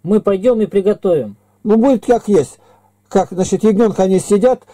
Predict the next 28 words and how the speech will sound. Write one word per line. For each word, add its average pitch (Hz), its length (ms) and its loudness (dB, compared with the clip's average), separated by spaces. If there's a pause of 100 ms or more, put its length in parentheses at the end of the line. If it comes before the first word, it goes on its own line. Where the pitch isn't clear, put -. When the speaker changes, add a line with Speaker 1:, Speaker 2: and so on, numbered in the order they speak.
(120)
Speaker 2:
а 180 120 -2
потом 202 320 -2
через 202 280 -2
неделю 208 340 2
будут 196 320 2 (200)
лепешки 220 480 0
печь. - 380 -6 (460)
Ну, 226 80 -6
тут 254 200 -2
вообще 285 320 -2
не 247 80 0
о 190 100 0
чем 190 180 -4
говорить-то. 220 560 0 (720)
Дни 175 220 -2
опресноков, 226 720 -2 (300)
первый 247 340 2
день 226 240 2
опресноков. 165 640 -2 (180)
И 214 100 0
агнца 233 440 -2
начинает 214 480 -2
уже, 175 400 -2
вот 185 160 -2
это 190 80 2
закалывает, 165 640 0
и 139 40 -6
все. 180 340 -4